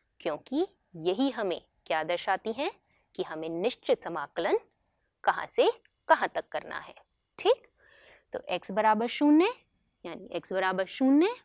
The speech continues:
और x बराबर a यानी यहाँ तक, यहाँ से यहाँ तक का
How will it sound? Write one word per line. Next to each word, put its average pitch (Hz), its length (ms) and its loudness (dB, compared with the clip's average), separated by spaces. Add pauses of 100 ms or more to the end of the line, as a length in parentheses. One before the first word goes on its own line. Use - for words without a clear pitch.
(120)
और 175 180 -2
x - 220 -12
बराबर 165 440 0 (120)
a 220 120 4 (540)
यानी 285 300 0 (300)
यहाँ 190 300 -4
तक, - 200 -20 (720)
यहाँ 269 300 4
से 349 160 2
यहाँ 175 400 0 (100)
तक - 100 -6 (160)
का 302 140 4